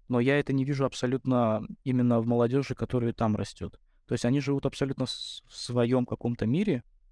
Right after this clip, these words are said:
а, не в,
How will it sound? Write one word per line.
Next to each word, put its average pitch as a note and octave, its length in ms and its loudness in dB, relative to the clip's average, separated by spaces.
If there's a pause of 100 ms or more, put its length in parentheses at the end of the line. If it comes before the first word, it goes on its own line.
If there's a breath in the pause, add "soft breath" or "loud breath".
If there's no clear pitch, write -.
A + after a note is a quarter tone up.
(840)
а, A2 960 -2 (260)
не D#3 280 -4
в, D#3 320 -4